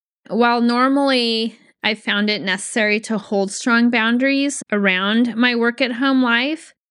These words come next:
I consciously decided to soften them and make myself more available.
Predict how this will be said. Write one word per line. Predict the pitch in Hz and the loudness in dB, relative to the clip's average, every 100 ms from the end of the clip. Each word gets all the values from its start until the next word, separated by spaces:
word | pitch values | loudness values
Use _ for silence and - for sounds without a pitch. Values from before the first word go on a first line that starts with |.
| _ _ _ _ 240 | _ _ _ _ -2
I | 247 240 254 - - | 0 0 -2 -4 -8
consciously | - 311 339 440 - 302 | -2 -2 0 -2 0 0
decided | 226 220 247 220 220 233 | 0 -2 0 0 -2 -4
to | 240 | -6
soften | 208 - 185 - - 196 | -6 -2 -2 -2 -4 -4
them | 185 185 175 175 170 - | -2 -2 -2 -6 -10 -6
and | 185 170 165 180 - | -4 -4 -4 -8 -8
make | 196 143 | -6 -4
myself | 185 180 147 175 - | -6 -8 -10 -10 -10
more | 170 | -6
available. | 160 160 107 92 - 60 | -6 -4 -6 -6 -10 -14